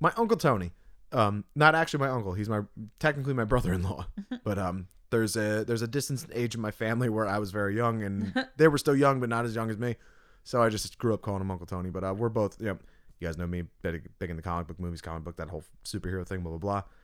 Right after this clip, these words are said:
Speaker 1: He's the reason I'm into all that.
Speaker 2: Yes.
Speaker 1: Um,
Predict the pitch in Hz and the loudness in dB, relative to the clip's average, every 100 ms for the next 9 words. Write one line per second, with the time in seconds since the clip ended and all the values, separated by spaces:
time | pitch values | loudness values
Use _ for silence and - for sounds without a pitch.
0 | - - _ - 220 170 160 143 127 120 | -20 -20 _ 2 4 6 8 8 8 4
1 | 110 104 98 98 90 - 92 80 78 - | 4 0 -2 -4 -6 -6 -4 -2 -4 -10
2 | - - - - - - - - 101 95 | -18 -20 -20 -20 -20 -20 -20 -6 -2 -2
3 | 92 | -2